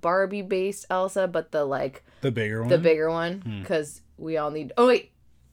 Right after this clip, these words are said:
Speaker 1: Anna. The
Speaker 2: Anna.
Speaker 1: other one. No, Elsa had both her outfits.
Speaker 2: Okay.
Speaker 1: It was Anna that didn't have it. I'm really excited for Frozen two.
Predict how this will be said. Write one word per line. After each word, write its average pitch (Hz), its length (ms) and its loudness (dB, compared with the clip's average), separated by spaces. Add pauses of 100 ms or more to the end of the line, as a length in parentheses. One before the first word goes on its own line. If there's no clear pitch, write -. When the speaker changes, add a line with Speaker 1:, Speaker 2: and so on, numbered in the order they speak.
(120)
Speaker 1:
Anna. 143 320 -2 (400)
The 208 60 -6
Speaker 2:
Anna. 190 100 2
Speaker 1:
other 175 180 4
one. 131 140 -4 (140)
No, 170 180 -2 (100)
Elsa 196 220 2
had 214 160 -2
both 156 180 -2
her - 140 -6
outfits. - 500 -12
Speaker 2:
Okay. 101 300 -8
Speaker 1:
It 160 60 -4
was 165 120 0
Anna - 380 -8
that 151 140 -6
didn't 117 240 -6
have - 120 -12
it. - 160 -10 (540)
I'm 254 100 0
really 311 240 6
excited 208 340 2
for 143 120 -12
Frozen 156 340 -2
two. 131 320 -6